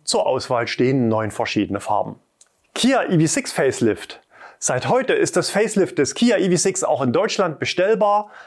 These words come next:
Einer unserer Insider berichtete diese Woche, dass die ersten Fahrzeuge bereits in Bremerhaven angekommen sind.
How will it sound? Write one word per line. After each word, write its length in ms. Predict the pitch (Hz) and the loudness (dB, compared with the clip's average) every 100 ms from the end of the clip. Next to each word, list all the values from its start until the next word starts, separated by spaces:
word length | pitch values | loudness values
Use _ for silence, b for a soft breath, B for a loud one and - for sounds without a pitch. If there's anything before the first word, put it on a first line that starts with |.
| B | B
Einer 280 | - 208 233 | -4 0 0
unserer 280 | 190 170 180 | 0 0 2
Insider 420 | 226 214 151 127 | 2 2 0 0
berichtete 500 | 117 147 175 190 147 | 0 0 0 0 0
diese 400 | 131 208 180 180 | 2 2 2 2
Woche, 280 | 160 160 165 | 0 0 -2
dass 180 | 143 - | -2 0
die 80 | - | 0
ersten 320 | 190 - 180 | 0 -2 -2
Fahrzeuge 520 | 160 160 - 165 143 | 0 -2 0 0 2
bereits 360 | 127 127 139 - | 2 0 0 0
in 180 | 143 | 0
Bremerhaven 600 | 113 127 160 127 131 139 | 2 0 0 0 0 -2
angekommen 580 | 135 175 247 220 160 165 | -4 0 0 0 0 0
sind. 360 | 156 202 220 | 2 2 2